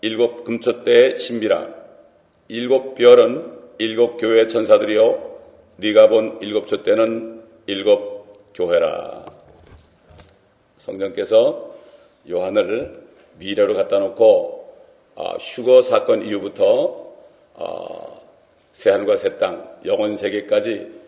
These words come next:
될 일들을, 아, 사 장에 있는 얘기, 아, 사 장부터, 사 장부터 마지막 이십이 장 마지막 절까지의 모든 것들을 요한에게 이미 보여줬습니다.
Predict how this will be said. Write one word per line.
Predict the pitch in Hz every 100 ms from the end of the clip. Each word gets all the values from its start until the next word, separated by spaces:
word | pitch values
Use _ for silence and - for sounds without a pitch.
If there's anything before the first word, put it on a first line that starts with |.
| _ -
될 | 110 113 -
일들을, | 104 104 117 104 147 - - - _ _ _
아, | - - 85 87 - - _ _
사 | - - 101 104
장에 | 110 113 113 - - - - -
있는 | 104 104 101
얘기, | 98 - 85 87 87
아, | 85 -
사 | - 101
장부터, | 110 110 107 - 139 - - - - -
사 | - - 104
장부터 | 107 104 - 110 110
마지막 | 95 104 107 -
이십이 | 107 107 107 110
장 | 117
마지막 | 101 101 98 -
절까지의 | 101 107 104 117 110 143 - - - - -
모든 | 98 104 110 113
것들을 | 107 - 113 120 87 - - - _ 92
요한에게 | 104 107 110 110 107
이미 | 107 113
보여줬습니다. | - 107 110 107 110 101 98